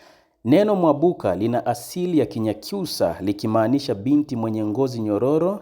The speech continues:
na nyeupe, rangi iliyokuwa adimu sana katika maeneo ya Unyakyusa kabla ya ujio wa wageni kutoka Ulaya na bara la Asia.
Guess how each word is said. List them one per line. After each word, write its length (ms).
na 280
nyeupe, 720
rangi 400
iliyokuwa 640
adimu 360
sana 480
katika 280
maeneo 460
ya 120
Unyakyusa 720
kabla 420
ya 200
ujio 520
wa 120
wageni 500
kutoka 400
Ulaya 420
na 120
bara 460
la 240
Asia. 440